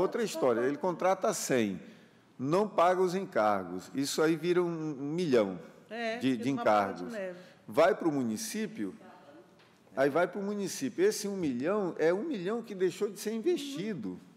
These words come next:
Speaker 2: Uhum.
Speaker 1: Deixou de ser investido. Aí depois a gente fica reclamando, olha, a violência aumentou, as coisas estão acontecendo aí, o desemprego
Speaker 2: Mas
Speaker 1: não
Speaker 2: eu acho que a
Speaker 1: consegue
Speaker 2: gente pode
Speaker 1: decolar.
Speaker 2: fazer as duas partes, fazer o preventivo, via os alertas, né?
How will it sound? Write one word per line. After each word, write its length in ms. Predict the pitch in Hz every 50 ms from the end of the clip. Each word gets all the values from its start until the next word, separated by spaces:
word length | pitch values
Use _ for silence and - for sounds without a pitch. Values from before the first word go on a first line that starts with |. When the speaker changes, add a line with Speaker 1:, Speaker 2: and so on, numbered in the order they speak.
| _ _ _ -
Speaker 2:
Uhum. 380 | 202 214 226 233 240 254 262 269
Speaker 1:
Deixou 320 | 196 - - - 175 175
de 80 | 165 160
ser 160 | - 190 196
investido. 500 | 196 185 220 190 160 - - 151 143 147
Aí 140 | 156 175 185
depois 300 | 196 185 190 202 190 190
a 40 | 180
gente 120 | 180 180
fica 240 | - - 180 - 185
reclamando, 500 | 165 175 170 175 147 127 117 120 127 151
olha, 300 | 160 143 117 98 90 95
a 40 | 104
violência 500 | 107 - 123 117 117 123 127 - - 120
aumentou, 840 | 117 113 107 98 95 - - 131 143 156 156 147 131 113 - - - - - - - - - - _ -
as 160 | - 107 -
coisas 300 | - 127 127 123 117 117
estão 260 | 113 117 127 120 117
acontecendo 640 | 113 110 - 117 104 104 107 107 - - 117 107 98
aí, 80 | 107 107
o 100 | 107 104
desemprego 520 | 98 104 104 117 117 101 - 113 113 113 107
Speaker 2:
Mas 140 | 185 143
Speaker 1:
não 60 | 117 117
Speaker 2:
eu 60 | -
acho 120 | 113 120 110
que 60 | -
a 40 | -
Speaker 1:
consegue 220 | 131 127 127 117 117
Speaker 2:
gente 60 | 113
pode 120 | 113 113 113
Speaker 1:
decolar. 380 | - 113 107 98 117 131 151 165
Speaker 2:
fazer 160 | 165 156 135
as 60 | 120
duas 260 | 113 262 370 392 -
partes, 580 | - - 190 151 127 113 - - - - - - -
fazer 320 | - 180 180 180 180 208 208
o 80 | 208
preventivo, 1120 | 202 - - 180 175 170 170 185 175 170 170 - - - 180 170 175 208 214 - 269 269 262 - - _ - - _ _ -
via 320 | 160 170 220 240 247 240
os 200 | 220 202 185 -
alertas, 720 | 185 165 156 156 156 151 156 185 208 196 - 247 208 196 -
né? 180 | 175 175 185